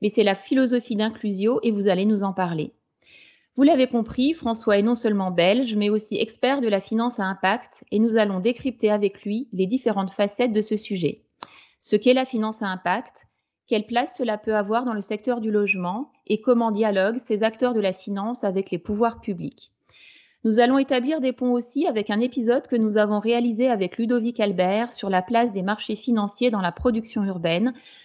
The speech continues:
pour tenter de comprendre en quoi la finance à impact, même lorsqu'elle s'adosse au marché financier, ne produit pas tout à fait la même chose que les fonds d'investissement traditionnels.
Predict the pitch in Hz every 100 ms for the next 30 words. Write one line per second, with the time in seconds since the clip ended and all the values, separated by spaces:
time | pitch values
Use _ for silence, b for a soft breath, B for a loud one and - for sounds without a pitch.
0 | B _ 208 - 240 302 262 - 226 -
1 | 233 262 - 240 247 262 262 214 - 226
2 | 240 208 202 - 208 262 - - _ _
3 | 214 269 294 226 - 208 196 233 202 202
4 | 202 - _ 175 190 226 - 262 214 202
5 | 190 - 269 254 - 214 214 190 190 285
6 | 277 247 247 214 196 190 - 190 240 B
7 | B B B - 214 202 - 269 226 208
8 | 202 190 220 220 202 190 196 196 160 151